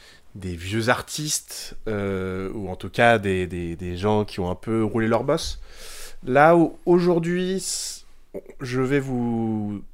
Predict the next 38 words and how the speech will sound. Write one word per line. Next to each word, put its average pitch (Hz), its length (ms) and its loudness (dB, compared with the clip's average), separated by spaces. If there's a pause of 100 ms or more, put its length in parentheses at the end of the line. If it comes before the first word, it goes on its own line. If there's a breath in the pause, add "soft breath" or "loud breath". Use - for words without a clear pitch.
(220)
simplement 139 600 0
vous 151 80 2
faire 127 180 2
écouter 131 380 2
un 131 100 4
peu 135 160 -6
les 110 540 0
coups - 180 -8
de - 40 -14
cœur - 420 0 (560)
que 123 100 -6
j'ai 113 140 -2
eu 123 80 -2
dernièrement 123 480 4
pour 120 200 -2
des 107 160 0
artistes - 400 -4
récents, 131 500 -2 (440 soft breath)
des 110 80 -4
artistes - 340 -6
modernes. 113 680 2 (800 soft breath)
Et 113 100 2
donc 113 180 -2
le 123 80 -4
premier 165 220 0
artiste 165 540 -4
que 131 120 -2
je 110 80 -6
vais 110 80 -2
vous 104 140 -8
présenter, 135 540 0
alors 113 180 4
y 107 60 0
a, - 60 0
on 113 100 -2
a, 117 220 2
je 113 100 -8
connais, 127 220 0